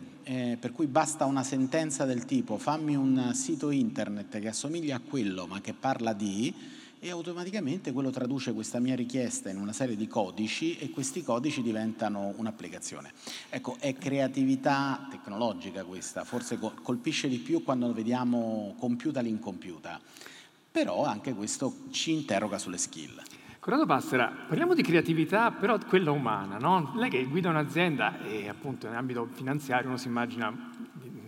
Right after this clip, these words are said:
Speaker 2: devi avere un personale tutto com-, dedicato al mondo dei numeri, del, del, del business, eccetera. In realtà ci, ci ha, ci ha fatto capire prima che la creatività è un elemento sempre più importante anche per aziende che si occupano di temi classicamente finanziari.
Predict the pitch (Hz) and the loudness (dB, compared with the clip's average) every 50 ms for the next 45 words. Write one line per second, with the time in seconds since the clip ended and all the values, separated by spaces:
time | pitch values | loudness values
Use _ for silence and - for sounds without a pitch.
0 | - - - 147 131 139 131 131 143 147 147 135 131 - 147 - - - 151 143 | -12 -10 -4 0 2 4 6 6 6 6 6 4 2 2 0 0 0 2 4 4
1 | 147 131 120 147 147 - 135 131 143 139 131 - - - 127 123 123 123 131 131 | 4 4 4 2 2 2 2 0 0 0 -2 -2 -6 -4 -2 -2 -2 -2 0 0
2 | 147 143 147 - 139 143 147 147 143 143 131 127 127 127 131 135 135 131 131 131 | 2 2 4 4 6 8 8 8 8 6 4 4 4 4 2 4 4 4 4 2
3 | 131 120 120 139 147 143 135 131 131 131 123 127 127 127 127 123 120 120 117 117 | 2 2 2 4 4 4 4 4 2 2 2 2 4 4 4 4 4 4 2 2
4 | 117 120 120 117 120 120 117 117 117 123 120 123 160 160 147 147 135 123 120 120 | 2 2 0 0 -2 -4 -4 -4 -4 -2 2 6 6 8 8 6 4 0 0 -2
5 | 117 - 123 113 107 113 113 110 - - - - - - 208 233 277 262 262 - | -2 -2 -2 0 0 0 0 -2 -4 -8 -14 -10 -2 4 6 6 6 6 6 6
6 | 349 349 - - - - - - - - - - - - - - 180 180 151 - | 6 4 4 2 -2 -8 -12 -12 -14 -16 -18 -20 -20 -14 -6 -4 -2 -2 0 0
7 | 208 208 147 - 165 151 - 190 - 190 175 208 208 196 180 160 - 254 269 233 | -2 -2 -2 -2 -2 -2 -2 -2 0 0 0 2 2 2 2 2 4 2 2 4
8 | 156 127 139 139 131 151 147 156 147 160 175 180 170 170 170 151 156 151 - - | 4 4 4 2 2 2 2 2 2 2 2 2 2 2 2 0 0 0 -2 -2
9 | - 147 151 151 151 170 190 180 - 156 - - 226 202 196 160 175 151 - 170 | 0 0 2 2 2 2 0 0 -2 -4 -2 -2 -2 -2 0 0 0 2 2 2
10 | 156 165 - 220 254 262 - 160 147 151 143 - 151 139 139 127 135 170 196 196 | 2 4 4 2 2 4 2 2 2 2 2 4 4 4 4 4 4 2 4 4
11 | 185 135 123 117 - - 143 147 147 156 147 139 131 123 117 - 113 127 120 120 | 4 4 2 2 2 2 2 2 2 2 4 4 4 4 2 0 -2 -2 -2 -4
12 | - - 143 139 143 139 123 107 - - - - - - 123 127 - 139 127 127 | -2 0 0 0 0 0 -2 -4 -6 -8 -14 -8 -6 -6 -4 -2 -2 -2 0 0
13 | 131 127 123 123 135 - 127 113 117 110 - - 202 190 139 110 117 | 0 0 -2 -2 -4 -4 -4 -4 -6 -4 -2 -2 -2 0 0 -2 -2